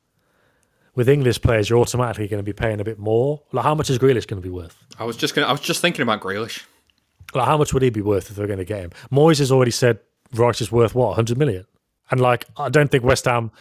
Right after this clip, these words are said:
Speaker 1: would hold out for that in this kind of climate. If somebody banged down seventy million or, I don't know, sixty, maybe they, maybe they'd take it.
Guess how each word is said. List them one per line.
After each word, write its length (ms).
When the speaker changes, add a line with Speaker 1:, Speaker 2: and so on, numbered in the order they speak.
Speaker 1:
would 80
hold 200
out 200
for 120
that 200
in 60
this 120
kind 240
of 60
climate. 340
If 80
somebody 280
banged 280
down 320
seventy 420
million 380
or, 160
I 60
don't 180
know, 40
sixty, 600
maybe 320
they, 320
maybe 260
they'd 220
take 320
it. 160